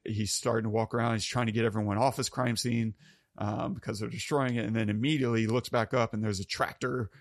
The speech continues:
about to run over his footprint. And he's trying to flag it down. And this guy is not paying attention, ruins his footprint. And so we just feel the passage of time will not stop. Everything will not stop for him to get control of it.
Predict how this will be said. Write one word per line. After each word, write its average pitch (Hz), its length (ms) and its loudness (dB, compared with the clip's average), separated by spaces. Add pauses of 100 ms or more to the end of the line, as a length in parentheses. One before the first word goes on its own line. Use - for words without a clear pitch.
(140)
about - 160 -2
to 123 80 -2
run 117 180 4
over 131 280 4
his 135 100 0
footprint. 120 480 0
And 107 80 -4
he's 98 140 -4
trying 135 240 0
to 120 40 0
flag 123 300 4
it 117 80 -2
down. 104 280 2
And 107 60 0
this 120 160 0
guy 113 240 0
is - 160 -6
not - 240 -2
paying 123 220 -2
attention, 127 500 -4 (540)
ruins 143 360 4
his 135 120 0
footprint. 120 540 0 (300)
And 120 140 -2
so 151 140 6
we 147 180 2
just 127 340 0 (480)
feel 151 580 4 (420)
the 120 120 -4
passage 127 440 0
of 117 100 -2
time 117 580 2
will 131 260 2
not 127 220 0
stop. - 440 0 (520)
Everything 127 520 2
will 147 220 6
not 139 240 2
stop - 480 2
for - 280 -2
him 120 200 2
to 113 60 2
get 117 180 0
control 113 420 2
of 104 100 -2
it. - 160 -4